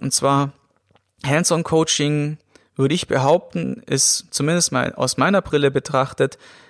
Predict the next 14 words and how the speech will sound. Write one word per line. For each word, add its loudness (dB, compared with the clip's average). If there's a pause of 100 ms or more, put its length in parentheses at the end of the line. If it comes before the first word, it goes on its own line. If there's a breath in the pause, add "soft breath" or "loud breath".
eins 0
der 0
wichtigsten -4
Coaching-Elemente, 2
was 2
komplett -2
unterschätzt 0
wird -4
von -6
vielen, -4
vielen -2
Coaches -2
da -6
draußen. -6